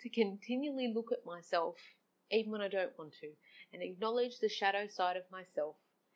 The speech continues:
in areas that I feel is too hard. I have, I thought, and that's part of the problem for me is thought, 'cause I didn't feel, I didn't feel as though I can't do it. I didn't feel as though I, um,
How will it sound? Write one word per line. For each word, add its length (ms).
in 200
areas 500
that 200
I 180
feel 240
is 140
too 180
hard. 320
I 140
have, 160
I 60
thought, 260
and 100
that's 340
part 160
of 120
the 60
problem 380
for 60
me 440
is 220
thought, 300
'cause 180
I 40
didn't 380
feel, 380
I 60
didn't 340
feel 280
as 120
though 360
I 100
can't 320
do 140
it. 60
I 40
didn't 340
feel 320
as 140
though 180
I, 160
um, 500